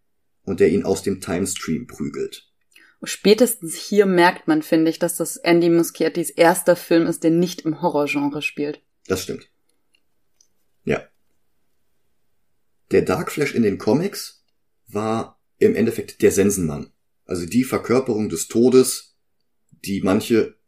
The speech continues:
Speaker 1: vor dem Sterben sehen. Bei den New Gods von Jack Kirby war das der Black Racer. Und bei den Flashes oder generell bei allen,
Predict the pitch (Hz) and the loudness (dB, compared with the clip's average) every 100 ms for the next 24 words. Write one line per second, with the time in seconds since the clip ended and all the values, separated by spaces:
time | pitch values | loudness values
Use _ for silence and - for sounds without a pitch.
0 | _ - - 98 98 - 92 85 90 80 | _ -8 2 4 4 0 -4 -4 -4 -2
1 | 82 71 - _ _ _ _ _ _ - | -2 -4 -8 _ _ _ _ _ _ -4
2 | 80 95 90 117 170 107 65 - 95 92 | -2 -2 0 0 4 2 2 -2 -4 -2
3 | - - 117 139 139 107 104 98 98 82 | -2 2 2 4 2 -2 -2 -2 -4 -2
4 | 95 95 104 - 82 82 92 101 - 76 | 2 2 2 -4 -4 0 2 2 0 -6
5 | - _ _ _ _ _ _ _ 90 80 | -10 _ _ _ _ _ _ _ -8 -4
6 | 80 78 82 - - 104 - 90 - 101 | -4 -2 -4 -4 0 0 0 -4 -2 0
7 | 90 98 85 98 - 90 - 95 113 120 | 2 2 2 2 2 -2 -2 2 4 4
8 | 120 - | 0 -6